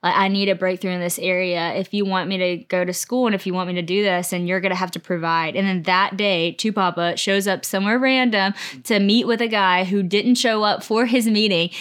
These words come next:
And that lady walks out of the store right beside it, and he was able to pay for her college the day she prayed.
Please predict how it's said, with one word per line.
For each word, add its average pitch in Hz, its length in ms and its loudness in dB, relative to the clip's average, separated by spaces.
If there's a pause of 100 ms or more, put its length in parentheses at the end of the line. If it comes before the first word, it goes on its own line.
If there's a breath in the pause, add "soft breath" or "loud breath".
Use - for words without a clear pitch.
(140 loud breath)
And 202 240 0
that 214 280 2
lady 214 280 0
walks 196 320 0
out 196 240 0
of 185 180 -4
the 185 140 -2
store 190 320 0
right 165 260 0
beside 180 380 0
it, 160 160 -2
and 185 160 0
he 190 160 0
was 190 120 -4
able 175 300 0
to 180 160 -6
pay 170 240 -4
for 170 160 -6
her 170 120 -4
college 170 280 -4
the 165 80 -6
day 147 160 -2
she 135 160 -6
prayed. 98 400 -8